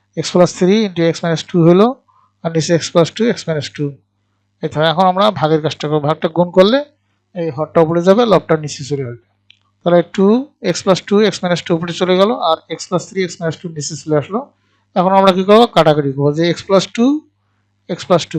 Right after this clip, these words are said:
কাটা, তারপরে এক্স মাইনাস টু, এক্স মাইনাস টু কাটা, তারপরে হলো কি এক্স প্লাস থ্রি, এক্স প্লাস থ্রি কাটা, তারপরে এক্স মাইনাস ওয়ান,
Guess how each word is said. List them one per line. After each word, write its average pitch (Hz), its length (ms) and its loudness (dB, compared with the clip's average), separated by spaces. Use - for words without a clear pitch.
কাটা, 139 240 -4
তারপরে 170 340 2
এক্স - 140 -4
মাইনাস 190 240 0
টু, 214 100 6
এক্স 165 160 -4
মাইনাস 175 240 -2
টু 165 160 -4
কাটা, 131 240 -4
তারপরে 175 460 2
হলো 185 200 2
কি 185 100 2
এক্স 165 180 -8
প্লাস 190 180 2
থ্রি, 208 200 2
এক্স 165 160 -8
প্লাস 180 220 2
থ্রি 170 120 -6
কাটা, 127 220 -6
তারপরে 180 300 2
এক্স 165 160 -4
মাইনাস 185 320 0
ওয়ান, 214 200 4